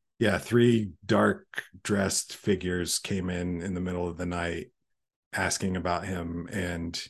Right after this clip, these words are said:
he drew his guns and told them to, that he was gonna kill him, and then they left." Like, did they come back late in the middle of the night and kill him? Right? Like, I don't know. Again, I have no horse in this, or, uh, <laughs> I have no dog in this fight. Like, I got no,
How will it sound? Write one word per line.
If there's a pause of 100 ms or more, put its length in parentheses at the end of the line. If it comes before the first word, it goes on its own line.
(680)
he
drew
his
guns
and
told
them
to, (180)
that
he
was
gonna
kill
him,
and
then
they
left."
Like,
did
they
come
back
late
in
the
middle
of
the
night (120)
and
kill
him? (540)
Right? (320)
Like, (640)
I
don't
know.
Again, (160)
I
have
no
horse
in
this,
or,
uh,
<laughs>
I
have
no
dog
in
this
fight.
Like,
I
got
no,